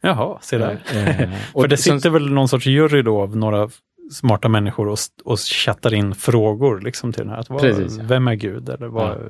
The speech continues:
Speaker 2: Ja, ja, just
Speaker 1: ja,
Speaker 2: det.
Speaker 1: såna här
Speaker 2: Och så den
Speaker 1: djupa
Speaker 2: bästa
Speaker 1: grejer.
Speaker 2: chattbotten vinner då.
Speaker 1: Mm.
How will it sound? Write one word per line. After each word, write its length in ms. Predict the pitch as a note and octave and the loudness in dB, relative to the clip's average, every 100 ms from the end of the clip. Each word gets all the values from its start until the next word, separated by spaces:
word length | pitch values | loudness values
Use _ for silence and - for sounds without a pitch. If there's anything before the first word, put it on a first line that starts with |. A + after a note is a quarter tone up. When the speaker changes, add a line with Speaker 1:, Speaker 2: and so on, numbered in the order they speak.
| A2+ | -8
Speaker 2:
Ja, 140 | G2 | -4
ja, 80 | F#2 | -4
just 160 | - | -4
Speaker 1:
ja, 40 | - | -8
Speaker 2:
det. 60 | - | -10
Speaker 1:
såna 180 | A2 G2 | -8 -8
här 140 | G#2 A#2+ | -8 -2
Speaker 2:
Och 100 | C3 | 2
så 60 | |
den 100 | C3+ | 4
Speaker 1:
djupa 80 | B2 | 2
Speaker 2:
bästa 520 | A#2 A2+ G2+ G2 F#2+ | 0 2 2 4 2
Speaker 1:
grejer. 240 | F#2 - A2 | -2 -8 -6
Speaker 2:
chattbotten 720 | G2+ F2+ F2 - - - G2+ G2 | -4 -4 -8 -10 -14 -14 -14 -14
vinner 220 | F2+ F2+ | -14 -14
då. 200 | G2 - | -16 -2
Speaker 1:
Mm. 280 | C3 A2 F#2+ | 0 0 -2